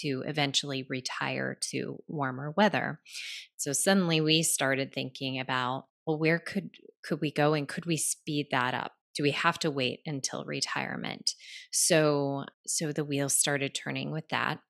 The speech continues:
And then add on to that, my father was diagnosed with cancer in twenty twenty, and he had worked really hard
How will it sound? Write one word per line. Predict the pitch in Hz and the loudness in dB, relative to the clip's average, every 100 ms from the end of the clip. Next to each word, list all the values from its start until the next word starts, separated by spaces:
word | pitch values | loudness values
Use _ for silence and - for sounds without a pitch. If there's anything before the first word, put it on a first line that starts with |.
| _ - | _ -6
And | 160 151 | -4 -2
then | 143 147 143 143 - - | -2 -2 -4 -8 -14 -4
add | 160 160 | 2 4
on | 156 156 147 151 | 2 2 2 0
to | - | -2
that, | 139 123 135 135 | -2 -2 -2 -2
my | 160 143 | -6 -8
father | 135 147 143 139 | -2 0 0 -2
was | 139 139 - | -4 -6 -4
diagnosed | 135 131 143 139 135 - | -2 -2 -4 -4 0 -2
with | - - | -4 -8
cancer | 143 135 - 135 135 | -6 -4 -4 -4 -6
in | 139 131 - 170 | -6 -8 -8 -8
twenty | - 143 147 | -4 -2 -2
twenty, | - 139 127 127 131 - - - - - - | -4 -6 -4 -6 -8 -10 -14 -12 -14 -12 -4
and | 165 147 147 147 | 2 4 4 2
he | - 175 | 0 2
had | 180 | 2
worked | 160 147 - - | 2 2 0 -10
really | 143 151 147 139 131 | -2 2 2 2 -2
hard | - 139 135 131 139 | -2 0 2 0 -2